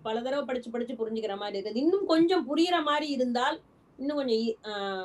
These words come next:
வாசகனுக்கு வந்து அது எளிமையா இருக்குமோ போய் சேர்றது அப்படின்னு. ஆம்,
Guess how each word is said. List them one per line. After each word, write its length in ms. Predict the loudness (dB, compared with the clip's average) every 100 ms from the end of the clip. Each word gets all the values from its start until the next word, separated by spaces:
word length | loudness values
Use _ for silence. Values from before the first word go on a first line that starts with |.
| -8 -12 0
வாசகனுக்கு 500 | 2 4 4 4 2
வந்து 220 | 2 4
அது 160 | 6 4
எளிமையா 420 | 4 2 2 2
இருக்குமோ 500 | 0 -4 -4 -2 -4
போய் 220 | -6 -8
சேர்றது 580 | -4 -4 -4 -8 -2 -4 -4
அப்படின்னு. 460 | -20 -14 -12 -10 -14 -16 -20 _ _ _
ஆம், 1300 | -6 -4 -2 -2 -6 -8 -6 -4 -4 -4 -2 -2 -4